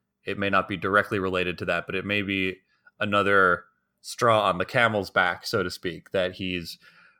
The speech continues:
working with the mayor. He's, you know, sneaking her in and saying these, these same kind of soft words that other people say to her. And then eventually he poo-poos her song, which is the final moment where they fall apart.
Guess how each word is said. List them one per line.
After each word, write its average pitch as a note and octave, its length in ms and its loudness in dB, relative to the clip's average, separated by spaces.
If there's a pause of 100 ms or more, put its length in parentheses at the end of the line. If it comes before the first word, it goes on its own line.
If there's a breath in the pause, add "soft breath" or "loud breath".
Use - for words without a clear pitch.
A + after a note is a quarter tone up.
(120)
working A2+ 300 0
with G#2+ 180 0
the A2+ 80 0
mayor. G2 580 4 (300 soft breath)
He's, G2 960 -4
you A2 180 -6
know, F#2 200 0 (160)
sneaking A2+ 440 -6
her G#2+ 200 4
in G2+ 140 0
and F#2 160 -4
saying G2 460 0
these, F#2 560 -4
these F#2+ 240 -6
same G#2 260 0
kind G2+ 240 -2
of F#2 120 -4
soft G2 340 2
words F#2+ 400 -2
that F2+ 300 0 (180)
other F#2+ 220 -4
people F#2 600 -2 (160)
say G#2 240 -2
to F#2 120 -2
her. F2+ 200 0
And G2+ 160 -4
then G#2 80 0
eventually G2 600 -2
he F2+ 200 -6
poo-poos F#2+ 480 -6
her E2+ 140 -6
song, F2 540 -4 (100)
which F#2 180 -10
is F2 220 -6
the F2 120 -10
final F2 300 -4
moment F2 300 -8
where F2+ 100 -8
they E2+ 140 -8
fall F2 240 -4
apart. E2+ 320 -6